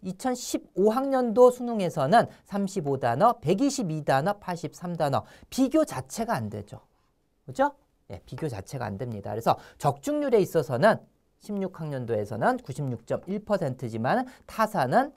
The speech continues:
칠십오점삼, 팔십 점 삼 퍼센트 비교 자체가 안 되고 있죠. 그죠?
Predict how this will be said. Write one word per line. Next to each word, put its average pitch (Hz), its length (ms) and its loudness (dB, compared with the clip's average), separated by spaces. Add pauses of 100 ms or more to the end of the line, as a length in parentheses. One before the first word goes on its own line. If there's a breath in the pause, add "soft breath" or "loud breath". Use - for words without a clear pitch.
(140 soft breath)
칠십오점삼, 170 1000 -4
팔십 - 340 -14
점 147 160 -6
삼 165 220 -10
퍼센트 113 420 -10
비교 143 240 -8
자체가 120 400 -8
안 117 120 -4
되고 127 220 -2
있죠. 107 220 -8
그죠? 110 320 0